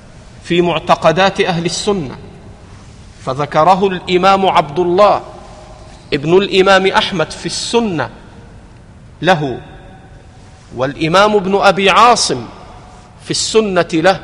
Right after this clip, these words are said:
والإمام الخلال في السنة له، وسائر أئمة أهل السنة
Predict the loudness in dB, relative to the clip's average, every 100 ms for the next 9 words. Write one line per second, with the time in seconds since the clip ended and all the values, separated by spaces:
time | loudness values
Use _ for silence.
0 | -14 -20 -20 -20 -20 -20 -20 -20 -20 -8
1 | -6 -4 -4 0 2 0 -2 -2 -2 0
2 | 4 4 4 0 -8 -14 -18 -20 -20 -20
3 | -16 -12 -10 -4 -2 -2 -4 -4 -4 -2
4 | -2 -4 -18 -20 -20 -20 -20 -20 -20 -20
5 | -20 -20 -16 -4 -2 0 2 4 2 2
6 | -2 -2 0 0 0 -6 -2 -2 -2 -4
7 | -6 -6 -8 -8 -8 -4 -4 -2 -2 -4